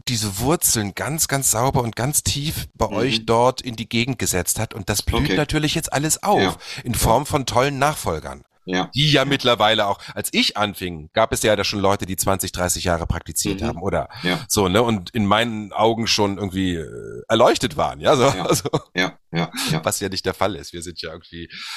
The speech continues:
Speaker 1: wenn, dann punktuell erleuchtet. <laughs> Immer mal
Speaker 2: Genau.
Speaker 1: wieder zwischendurch.
Speaker 2: Ja, genau.
Speaker 1: Ähm,
Speaker 2: Wir geben uns Mühe.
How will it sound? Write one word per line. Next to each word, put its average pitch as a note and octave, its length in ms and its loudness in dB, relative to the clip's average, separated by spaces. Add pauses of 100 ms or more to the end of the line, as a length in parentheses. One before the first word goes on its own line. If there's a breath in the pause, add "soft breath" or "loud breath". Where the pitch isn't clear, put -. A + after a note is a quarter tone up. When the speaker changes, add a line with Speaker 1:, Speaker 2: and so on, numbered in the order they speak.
(460 loud breath)
Speaker 1:
wenn, A2+ 260 0
dann G#2 160 0
punktuell G#2+ 500 0
erleuchtet. D#2+ 580 -4
<laughs> - 1120 0
Immer C3+ 240 2
mal C3 140 6
Speaker 2:
Genau. B2+ 80 2
Speaker 1:
wieder C3+ 160 4
zwischendurch. C3+ 560 2 (260 loud breath)
Speaker 2:
Ja, A#2 140 4
genau. A#2 240 2
Speaker 1:
Ähm, C3 160 -6 (180)
Speaker 2:
Wir A#2 100 2
geben C3 180 4
uns B2 140 -4
Mühe. G#2 380 -2